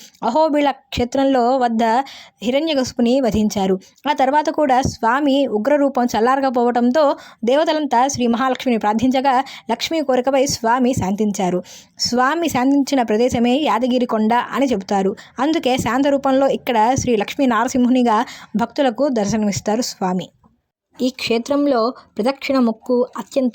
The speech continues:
ప్రధానమైన కార్యక్రమం. భక్తులు మొక్కుకొని ప్రదక్షిణలు చేస్తే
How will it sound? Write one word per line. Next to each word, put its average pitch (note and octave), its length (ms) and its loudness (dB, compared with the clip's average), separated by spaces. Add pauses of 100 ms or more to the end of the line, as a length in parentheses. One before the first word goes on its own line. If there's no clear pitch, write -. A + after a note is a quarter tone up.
(120)
ప్రధానమైన A3+ 680 0
కార్యక్రమం. F#3+ 640 -6 (320)
భక్తులు C4+ 480 2
మొక్కుకొని B3 640 0
ప్రదక్షిణలు B3+ 540 -2
చేస్తే A#3+ 440 0